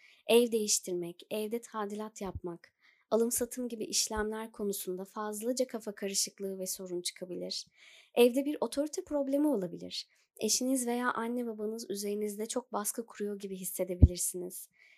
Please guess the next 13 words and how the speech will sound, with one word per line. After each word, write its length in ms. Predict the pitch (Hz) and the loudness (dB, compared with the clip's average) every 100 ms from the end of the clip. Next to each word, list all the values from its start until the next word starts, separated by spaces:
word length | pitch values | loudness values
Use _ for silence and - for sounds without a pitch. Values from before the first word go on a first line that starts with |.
| _ | _
Ev 260 | - 254 233 | 8 8 8
değiştirme 540 | 214 208 - 208 208 | 0 0 0 0 -2
gibi 180 | 202 190 | -2 -6
fikirler 600 | 190 208 - 196 190 208 - | -8 -10 -8 -6 -6 -6 -6
aklınızda 540 | 196 - 196 196 196 | -8 -4 -4 -4 -6
uçuşmaya 580 | 202 - - 180 175 170 | -8 -8 -8 -6 -8 -6
başlayabilir. 880 | 175 - - 185 165 175 185 - - - - _ | -6 -6 -6 -10 -10 -12 -10 -10 -12 -20 -20 _
Sanki 380 | - 302 320 - | -6 0 0 0
evinize, 680 | - 247 254 262 233 214 220 _ _ - | 2 2 2 0 0 0 -2 _ _ 0
evdeki 440 | 226 220 226 233 | 0 2 -2 -2
değişime 460 | 214 220 - 233 233 | -2 2 2 2 0
ayak 360 | 214 240 - | 0 0 -4
uydurmak 380 | 220 202 220 | -6 -4 -4